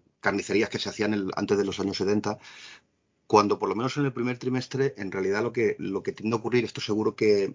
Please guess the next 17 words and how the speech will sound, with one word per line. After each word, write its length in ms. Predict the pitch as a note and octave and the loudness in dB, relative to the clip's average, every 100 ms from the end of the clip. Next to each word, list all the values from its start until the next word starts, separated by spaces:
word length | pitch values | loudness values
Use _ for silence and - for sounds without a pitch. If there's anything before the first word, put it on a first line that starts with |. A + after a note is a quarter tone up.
| - | -6
que 140 | - | -6
tanto 240 | F2 F#2 F#2+ | -4 -2 0
Valeria 280 | F#2 G#2 G#2+ | 0 0 0
como 200 | G#2+ G#2 | 0 0
Luciana 280 | G2 G#2 | 0 0
lo 100 | G#2 | 0
conocen 300 | G2+ F#2+ G#2 | 0 -2 0
mejor 280 | G2+ - G2 | -2 0 0
que 120 | G#2 | 4
yo, 200 | G#2 A2 - - - - | 6 4 2 -14 -18 -2
es 220 | - - | 0 2
el 80 | G#2+ | 4
recurso 520 | G#2+ A#2 - - A#2 | 4 2 0 2 4
a, 280 | A2+ G#2 G2 - - - - _ _ | 4 4 0 -4 -16 -20 -20 _ _
a 100 | G2 | 2
abortos 340 | F#2+ G2 - G2+ | 4 2 0 0
médicos, 480 | D3+ G3 - - | 2 0 -4 -16